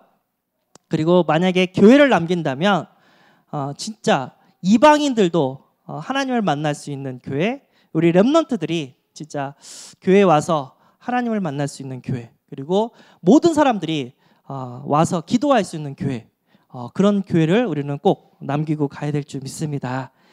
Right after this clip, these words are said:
그래서 하나님께서 그걸 기뻐 받으시고, 그리고 그 다윗의 후손이 계속해서 왕으로 이렇게 남는 그런 응답도 하나님께서 주셨습니다. 그리고 다윗의 후손 중에 또, 어, 그리스도가 나오실 것을,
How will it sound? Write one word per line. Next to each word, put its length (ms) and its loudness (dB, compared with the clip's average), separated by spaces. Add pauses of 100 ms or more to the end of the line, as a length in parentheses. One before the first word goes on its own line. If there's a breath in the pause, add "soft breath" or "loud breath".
(200 soft breath)
그래서 240 0
하나님께서 440 0
그걸 160 -4
기뻐 320 -2
받으시고, 720 0 (640)
그리고 440 -2 (340 loud breath)
그 100 -4
다윗의 560 2
후손이 640 0
계속해서 400 -6
왕으로 500 -2 (140)
이렇게 180 -14
남는 480 -4 (180 soft breath)
그런 180 -8
응답도 540 -4
하나님께서 320 -8
주셨습니다. 640 -16 (260 soft breath)
그리고 200 2
다윗의 400 2
후손 300 2
중에 280 -4
또, 260 0 (220 soft breath)
어, 280 -12
그리스도가 580 0
나오실 360 -4
것을, 400 -6